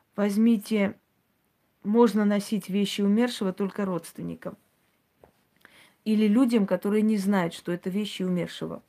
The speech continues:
раздать. Значит, э, баночку или бутылочку, налейте туда солёной воды, киньте туда булавки и,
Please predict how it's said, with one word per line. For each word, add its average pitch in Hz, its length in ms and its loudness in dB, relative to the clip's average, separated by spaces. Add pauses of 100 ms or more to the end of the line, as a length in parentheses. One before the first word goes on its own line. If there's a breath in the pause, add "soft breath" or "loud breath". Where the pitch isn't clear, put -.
раздать. 180 560 -6 (1700 soft breath)
Значит, 208 680 -4
э, 185 400 -2 (500)
баночку 233 720 2
или 202 120 2
бутылочку, 208 840 -2 (260 soft breath)
налейте 247 380 0
туда 190 240 -4
солёной 208 540 0
воды, 196 360 0
киньте 247 400 -4
туда 185 300 -4
булавки 208 680 0
и, 196 540 -2